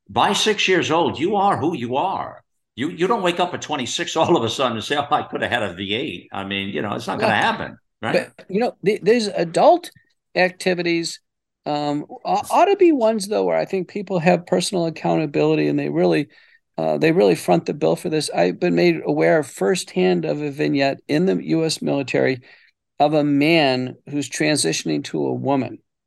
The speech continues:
Speaker 2: And he is going through breast augmentation and
Speaker 1: Wow. Wow.
Speaker 2: hormones and, uh, you know, depillarization, taking out all the hair follicles. And
Speaker 1: Yeah, I, I'm, I'm gonna tell you right now. I, listen, I'm not, I don't really,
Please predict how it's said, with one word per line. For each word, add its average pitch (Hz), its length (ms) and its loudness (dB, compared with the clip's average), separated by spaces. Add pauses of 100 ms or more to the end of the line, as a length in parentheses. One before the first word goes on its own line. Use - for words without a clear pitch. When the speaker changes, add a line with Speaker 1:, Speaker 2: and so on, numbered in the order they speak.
(680)
Speaker 2:
And 123 160 -4
he 196 200 -2
is 233 140 -2
going 165 380 2
through 147 440 0 (560)
breast 156 540 4
augmentation 120 1040 -4
and 143 320 0
Speaker 1:
Wow. - 60 -16 (280)
Wow. - 200 -20 (160)
Speaker 2:
hormones 160 800 2 (160)
and, 127 580 2
uh, 127 300 2
you 131 140 -4
know, 127 100 -2
depillarization, 151 1120 0
taking 156 300 -4
out 151 160 2
all 147 140 4
the 139 140 -2
hair 139 280 -2
follicles. - 880 -8
And - 180 -14
Speaker 1:
Yeah, 196 220 2
I, 196 200 2
I'm, 220 160 2
I'm 233 180 2
gonna 285 200 2
tell 208 160 0
you 165 120 4
right 131 180 0
now. 107 220 0
I, 123 240 -4
listen, 143 320 -4
I'm 233 160 -4
not, 202 360 -6
I 139 140 -2
don't 220 320 -6 (100)
really, 143 400 -4